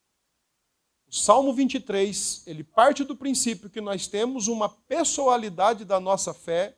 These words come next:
e da nossa comunhão com Deus, uma particularidade, mas em momento nenhum está sendo esquecido o seu ambiente coletivo ou nacional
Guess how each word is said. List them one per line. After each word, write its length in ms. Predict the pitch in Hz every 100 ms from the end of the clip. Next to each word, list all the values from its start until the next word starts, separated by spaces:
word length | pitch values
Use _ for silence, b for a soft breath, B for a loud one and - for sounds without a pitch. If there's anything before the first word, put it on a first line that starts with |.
| _
e 100 | 170
da 140 | 165
nossa 360 | 165 220 262 262
comunhão 440 | 254 240 226 214
com 160 | 220 208
Deus, 280 | 180 185 165
uma 160 | 147
particularidade, 1200 | - 208 294 330 - 320 302 294 240 220 180 208 _ _ _ _
mas 200 | 165 165
em 100 | 202
momento 560 | 190 165 156 208 262
nenhum 340 | 302 302 269 233
está 240 | - 214
sendo 260 | - 196 190
esquecido 680 | - 202 - 175 165 151 160 _ _ _ _
o 60 | 165
seu 360 | - 175 160
ambiente 500 | 160 160 160 156 156
coletivo 760 | _ 170 160 - 147 135 117 _ _
ou 200 | - 175
nacional 1120 | 170 156 180 - - 175 170 139 139 135 127